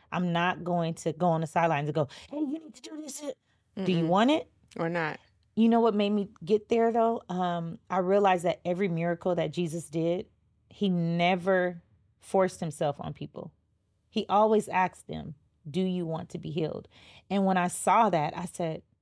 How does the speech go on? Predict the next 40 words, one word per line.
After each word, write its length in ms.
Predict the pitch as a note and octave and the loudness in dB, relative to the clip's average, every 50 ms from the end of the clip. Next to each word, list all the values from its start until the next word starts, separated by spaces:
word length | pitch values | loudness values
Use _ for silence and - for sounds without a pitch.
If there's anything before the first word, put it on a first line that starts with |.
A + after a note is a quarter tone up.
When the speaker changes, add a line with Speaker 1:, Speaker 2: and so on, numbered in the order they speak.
| _ _ | _ _
Speaker 1:
"Oh, 180 | - F3+ F3 F3 | -6 -4 -4 -4
I'm 140 | E3+ F3 F3 | -4 -4 -4
doing 280 | E3 F3+ F3+ F3+ F3 | -4 -4 -2 -2 -2
this 160 | E3 D#3+ - - | -4 -4 -4 -4
wrong." 140 | F3 D3+ E3 | -4 -2 0
Like, 260 | F3+ E3+ D#3+ - - | 2 0 2 2 2
I 240 | F3 F#3 G3 F3+ - _ | 2 4 4 4 2 _
felt 220 | - - A#3 A3+ A3 | -4 0 2 2 4
like 100 | G3+ G3 | 4 4
I 60 | F#3+ | 4
was 140 | F3+ F3 - | 2 2 0
pouring 380 | - - - G#3+ F#3+ F#3 E3+ | -2 0 0 2 2 0 0
out 220 | - F3 F3+ - - | 0 -2 -2 -2 -4
too 140 | - - F#3 | -4 -2 0
much. 600 | E3+ F3 F#3 G3 A3+ - - - - - - - _ _ _ _ _ _ _ _ _ _ _ _ _ _ _ _ _ - | 2 2 2 2 0 -2 -6 -12 -12 -12 -12 -18 _ _ _ _ _ _ _ _ _ _ _ _ _ _ _ _ _ 0
Speaker 2:
It's 100 | - A3 A#3+ | 4 6 6
Speaker 1:
And 120 | C4 A3+ - | 6 6 6
not 100 | G3 G3+ | 6 6
Speaker 2:
either, 240 | A3+ A3 A3 G3 - - _ _ _ _ _ _ _ _ _ _ _ - G3 F3+ | 6 6 4 2 0 -4 _ _ _ _ _ _ _ _ _ _ _ -12 -6 0
do 160 | E3+ A3+ B3+ | 2 4 6
you 160 | C4+ C#4 D4+ | 6 6 6
want 300 | C#4 D4 E4+ G#4+ G#4 B3+ | 6 6 6 4 4 4
Speaker 1:
Do 40 | G3+ | 4
Speaker 2:
it? 120 | E3+ C#3+ D3+ | 4 4 2
Speaker 1:
you 100 | F3+ F3+ | 2 2
want 260 | F3+ F#3 F#3 F3+ D#3+ | 2 2 2 2 0
it? 160 | C#3+ C#3+ - _ | -2 -4 -8 _
Speaker 2:
Yeah. 360 | - - A3+ A3+ F3+ D#3+ E3+ E3+ F3 | -4 0 2 4 4 2 0 -2 -4
Speaker 1:
Do 120 | D#3 F#3 | -2 0
you 140 | F3+ F3+ F#3 | 0 0 0
want 220 | F#3 F3+ E3+ - | 0 -2 -2 -4
to 100 | - F#3 | -8 -10
be 160 | E3 E3+ F#3 | -8 -8 -6
healed? 340 | F#3+ A3 - C#4+ - - - | -6 -4 -4 -4 -4 -4 -4
Do 80 | D#3+ F3+ | -4 -4
you 160 | E3+ E3+ F3 | -4 -4 -4
want 320 | E3 D#3+ F3 F#3 F#3+ F#3 - | -2 0 0 0 0 -2 -4
this? 340 | - - D3 D#3+ - - - - | -8 -8 -8 -8 -10 -12 -12 -10
And 160 | - F3+ E3 | -8 -8 -6
so 400 | - - F#3+ E3 D#3 E3 - - | -2 2 2 2 2 2 -2 -6